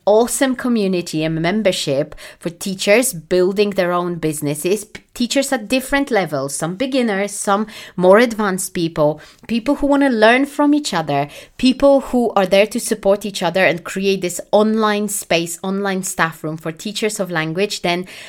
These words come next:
make sure that you join us tonight in the webinar. The link is in the description of the episode, and also check out the page for Richer Teachers. I would love to have you there.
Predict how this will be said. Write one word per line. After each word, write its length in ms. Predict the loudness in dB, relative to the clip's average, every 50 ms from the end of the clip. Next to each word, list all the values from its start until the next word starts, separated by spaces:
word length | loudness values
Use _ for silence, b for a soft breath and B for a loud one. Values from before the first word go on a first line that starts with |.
| B B B
make 240 | 2 2 2 2
sure 200 | 0 0 0 2
that 240 | 2 2 -2 0 0
you 240 | 0 0 0 -2 -8 -12 -14
join 400 | -10 -4 -2 0 0 2 2 2
us 280 | 0 0 0 -2 -4 -6
tonight 600 | _ -4 -2 -2 0 0 0 -2 -2 -4 -6 -8 -8
in 160 | -6 -4 -2
the 100 | -2 0
webinar. 580 | 2 2 0 0 0 -4 -2 0 0 -2 -2 -4 _ _ _ _ _ _ _ _ _ _ _ -18 -18 _ -8
The 140 | -4 -2 0
link 360 | 2 2 0 0 -2 -4 -8 -4
is 240 | -4 -4 -4 -4
in 180 | -4 -4 -4 -2
the 100 | -2 -2
description 560 | -2 -2 -4 -2 -4 -4 -2 -2 -2 -2 -2
of 140 | -2 0 0
the 120 | 0 0
episode, 560 | 0 -2 -4 -6 -2 0 0 2 0 0 -2 -8 B B B B B B
and 140 | 2 4 4
also 260 | 4 4 4 4 4
check 320 | 4 4 2 0 2 2
out 160 | 0 -2 0 -2
the 60 | -6
page 400 | -2 0 0 0 0 -2 -4 -4
for 160 | -2 -2 -2
Richer 340 | 0 -2 -4 -2 -4 -6 -6
Teachers. 640 | -6 -6 -8 -8 -8 -6 -6 -6 -6 -6 -8 -10 B B B B B B B
I 180 | 2 4 4 4
would 180 | 4 2 -2 0
love 280 | 2 2 2 2 2 0
to 100 | 0 2
have 220 | 2 0 0 0
you 80 | -2 0
there. 360 | 0 0 2 2 0 -2